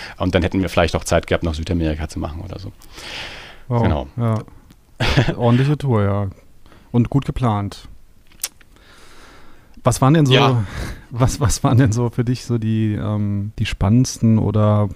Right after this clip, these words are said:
Speaker 2: vielleicht unerwartetsten Stationen?
Speaker 1: Mhm. Also ich muss die, die, die Antwort auf diese Frage immer auch ein bisschen, ein bisschen trennen.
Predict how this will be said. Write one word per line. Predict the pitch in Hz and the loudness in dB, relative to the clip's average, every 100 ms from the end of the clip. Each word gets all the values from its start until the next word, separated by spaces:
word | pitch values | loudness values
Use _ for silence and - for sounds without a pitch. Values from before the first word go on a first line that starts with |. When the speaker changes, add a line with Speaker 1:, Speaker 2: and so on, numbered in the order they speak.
| - | -10
Speaker 2:
vielleicht | - 104 107 - | -6 -2 -2 2
unerwartetsten | 123 113 110 110 113 - - 113 110 107 104 95 - - | 2 2 2 2 0 -4 -4 0 2 2 0 -2 -12 -20
Stationen? | - - - 110 107 110 104 98 - _ _ _ _ _ _ | -8 -6 -4 -2 0 0 -2 -6 -16 _ _ _ _ _ _
Speaker 1:
Mhm. | 98 92 120 _ - - - - | -14 -14 -14 _ -20 -18 -18 -10
Also | - 147 | 0 2
ich | 143 | 4
muss | 156 - | 2 4
die, | 151 143 135 | 4 4 0
die, | - 127 123 120 120 - | -4 -2 0 -2 -4 -8
die | - 143 | -6 -2
Antwort | 139 160 | 0 0
auf | 135 | 0
diese | 139 131 | 0 0
Frage | - 107 107 131 | 0 0 2 2
immer | 135 127 131 | 2 0 0
auch | 127 - | -2 -4
ein | |
bisschen, | 135 - 135 123 123 131 | -6 -2 0 0 -4 -4
ein | 117 | -4
bisschen | - 127 110 | -2 -2 -2
trennen. | - - 104 104 127 147 156 156 | -6 -2 2 2 2 0 0 -2